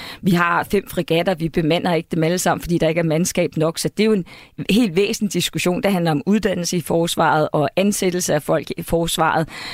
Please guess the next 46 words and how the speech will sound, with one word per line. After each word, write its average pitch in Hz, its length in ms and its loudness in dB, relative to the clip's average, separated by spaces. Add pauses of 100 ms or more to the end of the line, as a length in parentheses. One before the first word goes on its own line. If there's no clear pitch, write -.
(280)
Øh, 170 260 2
men 175 280 2
det 220 200 -2
kommer 240 180 4
vi 185 120 -4
jo 170 100 0
tilbage 185 340 0
til. 214 280 -2
Der 196 60 2
er 196 160 2
nedsat 208 340 2
en 175 80 -4
gruppe 208 260 0
lige 190 160 0
nu, 202 140 4
der 190 140 2
vurderer, 165 460 -2
hvor 185 240 2
er 170 100 2
det, 185 140 -4
vi 175 100 0
har 156 320 2 (240)
huller 208 400 2 (280)
i 190 100 0
vores 170 420 0
forsvar, 190 640 0
øh, 175 300 2
og 165 120 0
når 165 80 0
de 175 140 -2
kommer 185 260 0
med 170 160 -2
deres 170 220 0
tilbagemelding, 170 600 0
så 180 100 -4
kigger 185 240 0
vi 160 100 -2
også 165 180 -2
på - 80 -2
det. 160 200 0 (220)
Jeg 165 60 2
er 180 60 2
ikke 180 100 -4
i 185 40 -4
tvivl 247 380 2
om, 156 220 0